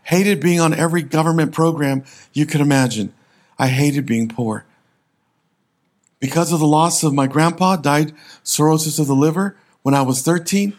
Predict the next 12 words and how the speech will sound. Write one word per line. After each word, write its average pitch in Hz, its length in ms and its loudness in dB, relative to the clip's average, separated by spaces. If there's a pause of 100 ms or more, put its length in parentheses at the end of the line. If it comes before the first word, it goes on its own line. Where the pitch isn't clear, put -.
(1040)
with 135 140 -2
my 127 140 2
stepdad 170 640 -2
gone 170 280 0
and 151 80 2
my 120 120 2
real 123 400 0
dad 160 280 0
gone, 170 380 -2 (440)
and, 127 200 0
and, 127 260 2
and 123 340 -2